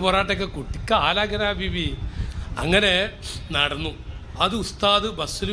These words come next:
വന്നിട്ട് ഉസ്താദ് കണ്ടു. അപ്പൊ <clears throat> കുട്ടികള്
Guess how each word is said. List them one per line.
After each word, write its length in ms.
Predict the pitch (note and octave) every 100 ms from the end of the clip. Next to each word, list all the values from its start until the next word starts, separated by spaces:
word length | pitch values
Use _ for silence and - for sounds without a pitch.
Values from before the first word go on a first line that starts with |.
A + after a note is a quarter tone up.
| F#3
വന്നിട്ട് 300 | D#3+ D#3 G3 D3
ഉസ്താദ് 300 | - D3 D#3
കണ്ടു. 240 | B2+ A2+ - - - - - - - - - - - - - - - - - -
അപ്പൊ 160 | C3 D#3 D#3 - - - -
<clears throat> 380 | F#3 F3 E3+
കുട്ടികള് 420 | C3+ - D#3+ F3